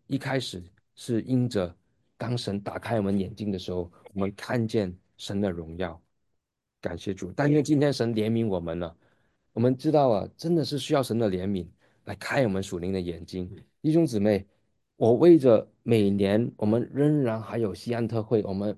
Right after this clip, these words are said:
我满心的感谢主。弟兄姊妹，今年还有西安特会是神的怜悯啊，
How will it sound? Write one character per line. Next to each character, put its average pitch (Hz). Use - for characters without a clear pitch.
我 117
满 113
心 131
的 120
感 92
谢 107
主。 101
弟 95
兄 107
姊 101
妹， 90
今 208
年 185
还 -
有 196
西 175
安 190
特 180
会 190
是 196
神 165
的 180
怜 135
悯 165
啊， 120